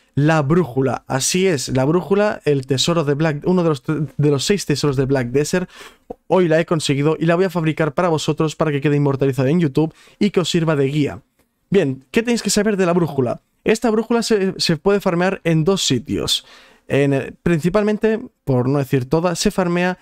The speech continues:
a no ser que sea por evento, toda en el desierto. Una, dos partes en Istria y una parte en Agman.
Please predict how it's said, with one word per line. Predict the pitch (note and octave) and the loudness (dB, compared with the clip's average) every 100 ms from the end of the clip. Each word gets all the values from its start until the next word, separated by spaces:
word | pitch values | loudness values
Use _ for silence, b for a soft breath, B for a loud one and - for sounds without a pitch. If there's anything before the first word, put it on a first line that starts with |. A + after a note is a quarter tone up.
| - | -2
a | |
no | C#3+ | -2
ser | C#3 C3+ | 0 0
que | |
sea | C3 | 0
por | C3+ D#3+ | 0 0
evento, | C3+ C3 D#3+ G#3 b b b - | 0 0 -2 -6 b b b -2
toda | F#3+ G3 | 0 2
en | F#3 | 0
el | E3 | 0
desierto. | D3+ - D#3+ C3 - - | 0 2 0 -2 -8 0
Una, | G#3 F#3 B2 - | 0 2 -2 -2
dos | D3+ D3 G3+ C#3 | 0 2 2 0
partes | - D3+ - C#3 | -2 -2 -2 -2
en | - F3+ | 0 0
Istria | D#3 C#3+ E3+ F3 - - | 0 0 -2 -2 -4 0
y | E3+ | 2
una | G#3 F#3 | 2 0
parte | F3 E3+ F3 F#3 b b b | 0 0 -2 -2 b b b
en | - D3 D3+ D3 _ | 0 2 2 -2 _
Agman. | C#3+ D3 C3+ G#2+ G2 | 0 0 0 -2 -2